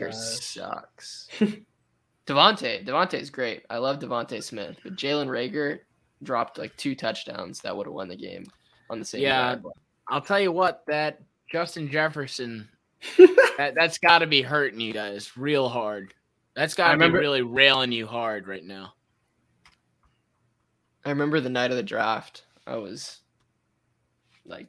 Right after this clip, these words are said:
Speaker 2: when we had it, w-, when we were on the clock and Jefferson was on the board, I was like, "All right, let's go." Like, we got him. <laughs> And it was like,
Speaker 1: That's
Speaker 2: "Jalen
Speaker 1: what,
Speaker 2: Reagor."
Speaker 1: yeah.
Speaker 2: And I was like, "What the?" <laughs> Like,
Speaker 1: Everyone thought we were
Speaker 3: Oh,
Speaker 1: taking Jefferson.
Speaker 3: what the fuck?
Speaker 1: <laughs>
Speaker 3: It's bozo dumped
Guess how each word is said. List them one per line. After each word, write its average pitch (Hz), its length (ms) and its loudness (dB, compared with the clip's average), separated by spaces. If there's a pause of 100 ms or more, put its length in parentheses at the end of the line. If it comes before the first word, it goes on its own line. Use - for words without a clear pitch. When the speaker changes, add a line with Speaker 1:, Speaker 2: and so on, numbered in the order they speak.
Speaker 2:
when 123 180 -10
we 113 120 -6
had 117 180 -4
it, 101 200 -6
w-, 131 260 -6
when 143 180 -4
we 143 100 -2
were 139 120 -2
on 127 100 -2
the 127 80 -6
clock 127 380 0
and 123 120 -10
Jefferson 135 380 -6
was 139 100 -10
on 113 120 -8
the 110 80 -10
board, 107 260 -6
I 101 60 -2
was 127 100 -6
like, - 160 -14
"All - 100 -2
right, 143 280 2
let's - 160 -10
go." 139 320 2 (120)
Like, 165 240 -10 (260)
we 139 120 -8
got 127 240 0
him. 175 120 -2
<laughs> - 80 -4
And 185 200 0
it 113 80 -8
was - 100 -10
like, - 200 -8
Speaker 1:
That's 208 260 10
Speaker 2:
"Jalen 277 80 4
Speaker 1:
what, 226 80 6
Speaker 2:
Reagor." 208 280 6
Speaker 1:
yeah. 147 100 4
Speaker 2:
And 147 80 4
I 156 120 6
was 160 120 -2
like, 82 220 -8
"What 226 220 -8
the?" - 100 -18 (280)
<laughs> - 320 -4
Like, - 160 -4 (840)
Speaker 1:
Everyone 220 400 12
thought 214 280 12
we 190 60 12
were 190 100 12
Speaker 3:
Oh, 151 80 6
Speaker 1:
taking 196 320 4
Jefferson. 156 440 -2
Speaker 3:
what 226 160 6
the 131 320 -2 (180)
fuck? 127 840 0 (100)
Speaker 1:
<laughs> 214 340 6 (340)
Speaker 3:
It's 131 140 -10
bozo 196 760 4
dumped 170 280 -2